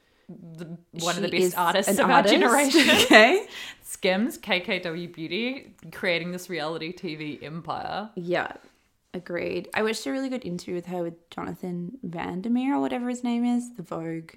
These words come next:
Speaker 2: celebrity interviewer. And she's just great. She's just really smart and normal and chill.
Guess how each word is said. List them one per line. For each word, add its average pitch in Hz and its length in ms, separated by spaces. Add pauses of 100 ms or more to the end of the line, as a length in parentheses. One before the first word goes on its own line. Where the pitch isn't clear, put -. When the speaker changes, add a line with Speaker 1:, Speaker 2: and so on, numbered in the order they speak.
(120)
Speaker 2:
celebrity 175 480
interviewer. 190 760 (640)
And 233 100
she's 277 220
just 349 180
great. 160 380
She's 202 160
just 254 240
really 302 160
smart - 460
and - 160
normal 180 320
and 180 180
chill. 190 400